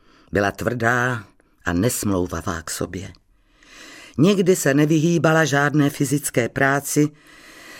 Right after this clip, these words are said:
ani když jí musela její nedostatečnost překážet.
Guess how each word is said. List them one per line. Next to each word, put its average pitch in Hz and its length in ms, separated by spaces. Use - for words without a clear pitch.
ani 123 180
když 123 320
jí 120 80
musela 131 420
její 127 300
nedostatečnost 120 1120
překážet. - 760